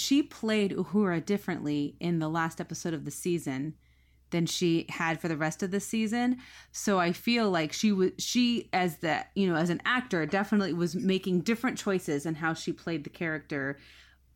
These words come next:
when we were seeing Uhura in the timeline that we're used to seeing Uhura in, right? We're used to seeing Uhura,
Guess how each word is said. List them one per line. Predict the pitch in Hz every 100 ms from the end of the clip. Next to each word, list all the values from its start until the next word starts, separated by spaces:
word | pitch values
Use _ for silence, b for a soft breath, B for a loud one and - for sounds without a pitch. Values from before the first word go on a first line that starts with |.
| -
when | 165 175 156 151 - _ _ _ _ -
we | 190 190
were | 170
seeing | 165 - 185 180
Uhura | 180 147 190 175 165 -
in | 220 214
the | 196
timeline | - 262 269 226 190
that | 185 160
we're | 180 202
used | 160 190 185
to | 165
seeing | - 170 156
Uhura | 151 156 170 156 127
in, | 123 117
right? | 139 143 160
We're | 170
used | 170 175 -
to |
seeing | 156 160 151
Uhura, | 151 156 143 147